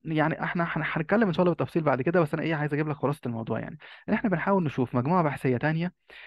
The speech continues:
غير اللي أنت بتشتغل معاهم، الناس دول هم يبقوا القدوة والمثل الأعلى، الناس دي عندهم إمكانيات قريبة منك، ونحاول نشوف هم بيعملوا إيه وأحاول أقلدهم من غير ما أتواصل معاهم مباشرة.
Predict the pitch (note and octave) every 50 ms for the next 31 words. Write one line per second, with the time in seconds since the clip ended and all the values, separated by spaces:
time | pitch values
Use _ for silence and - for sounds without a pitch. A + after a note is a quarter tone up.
0 | - - - A#2+ A#2+ F#3+ G3 F3+ F3 F3+ F3+ E3+ - - - - E3 D3+ C#3 C3+
1 | C#3 D#3+ E3+ F#3 F3+ - - - - - - - C3+ D#3 G3+ G#3+ F#3 A3+ G#3+ F#3
2 | G3 G3+ G3 F3+ D3+ - C#3 B2+ - - F#3 F3+ F3 D#3+ C#3+ C3 C3+ D#3 D#3 -
3 | C3 A#2+ - G#2 A2 G#2 G#2+ A2+ - A#2+ B2+ D3 D3+ D3 D3+ C3+ C#3 D#3 A#2+ B2+
4 | C3 - B2 B2 C3 B2 - A#2+ B2 C3 C#3 C3+ D3 D3+ E3+ G#3 - - - _
5 | _ - - - - - - - - - G#3+ G3 - G#3 - - G3+ F#3+ E3+ D#3
6 | D3+ D3 E3+ F3+ E3+ E3+ G3 G#3 G3 - - C#3+ - - F#3+ G3 F#3 D#3+ C3+ B2+
7 | B2 C3 B2+ A#2 A2+ G#2+ A2+ B2 C3 C3 D#3 A3+ A3+ A3 - - G3 - F#3 D#3
8 | D#3+ F3+ F3+ D#3 B2+ B2 A2+ - C#3+ B2+ A2 - A2+